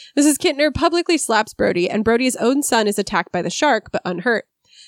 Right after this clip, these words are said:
Thus, in his struggle with the shark, Brody's manhood is at stake. His authority not only as police chief, but also as a husband and father. He is made both more sympathetic and vulnerable in the novel, as well as more heroic at the end. So, I think it's purposeful that Brody is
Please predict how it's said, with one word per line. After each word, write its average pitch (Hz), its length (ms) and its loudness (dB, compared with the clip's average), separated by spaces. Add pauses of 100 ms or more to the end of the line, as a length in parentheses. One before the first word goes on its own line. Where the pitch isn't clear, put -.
Thus, 294 280 0
in 339 80 4
his 311 100 2
struggle 254 320 2
with 214 120 2
the 196 80 -2
shark, 302 420 0
Brody's 220 280 2
manhood 262 380 2
is 185 120 0
at 175 120 -2 (100)
stake. - 360 -4
His 220 200 -2
authority 302 400 2
not 247 220 2
only 214 220 0
as 208 120 -4
police 262 360 -2
chief, 196 320 -2
but 202 100 2
also 214 220 0
as 214 120 0
a 202 60 -6
husband 180 380 -6
and 180 120 -6
father. 254 460 -2 (400)
He 277 140 0
is 254 100 0
made 247 260 2
both 233 280 0
more 220 140 2
sympathetic 240 600 0
and 285 240 2
vulnerable 190 460 0
in 185 80 -6
the 175 40 -4
novel, 175 360 -2
as 202 240 -2
well 233 140 0
as 240 100 -2
more 185 160 0
heroic 175 400 -2
at 175 80 -8
the 170 120 -8
end. 247 320 0 (360)
So, 247 320 0 (320)
I 302 100 2
think 403 200 -4
it's - 120 -4
purposeful 294 560 -2
that 220 280 -2
Brody 247 360 0
is 202 240 -2